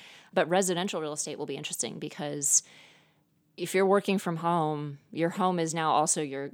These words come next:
<laughs> commercial real estate. So, um,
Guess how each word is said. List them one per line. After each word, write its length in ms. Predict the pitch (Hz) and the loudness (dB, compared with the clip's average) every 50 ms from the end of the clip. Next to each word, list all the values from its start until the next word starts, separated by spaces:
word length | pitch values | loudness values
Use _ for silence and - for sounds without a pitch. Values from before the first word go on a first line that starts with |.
| - - | -14 -20
<laughs> 140 | - _ - | -20 _ -6
commercial 580 | - 220 - 214 - - 254 226 240 285 262 202 - | -4 0 2 2 2 2 2 2 4 4 4 4 4
real 120 | 254 226 | 2 4
estate. 540 | 269 - - - - - 170 165 160 - - - - - - - - - - - | 4 6 6 6 6 4 2 0 0 -2 -6 -10 -16 -16 -14 -14 -16 -16 -18 -4
So, 680 | - - - - - 190 175 170 170 165 160 160 160 - | 2 6 6 8 8 8 8 8 8 6 6 4 4 4
um, 680 | - 165 160 160 156 151 147 147 147 143 143 135 - | 4 4 4 6 4 4 2 0 -2 -6 -6 -8 -8